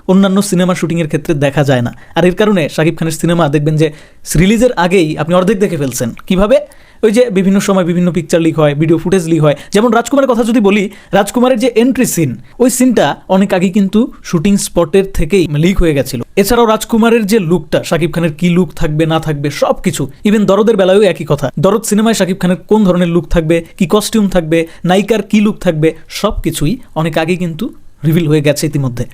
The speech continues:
অথচ দেখেন শাকিব খানের তুফান সিনেমাতে শাকিব খানের একটা ফুটেজ,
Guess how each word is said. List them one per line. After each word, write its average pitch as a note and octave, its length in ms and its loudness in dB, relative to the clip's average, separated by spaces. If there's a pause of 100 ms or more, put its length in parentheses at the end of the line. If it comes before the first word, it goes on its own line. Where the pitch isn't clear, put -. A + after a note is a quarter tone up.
(120)
অথচ F#3 300 -2
দেখেন G#3 360 0 (200)
শাকিব - 320 -4
খানের G3 160 0
তুফান F#3+ 300 -2
সিনেমাতে D3+ 640 -2
শাকিব D#3 360 -4
খানের D#3+ 180 0 (120)
একটা D#3 380 -2
ফুটেজ, D#3 560 -4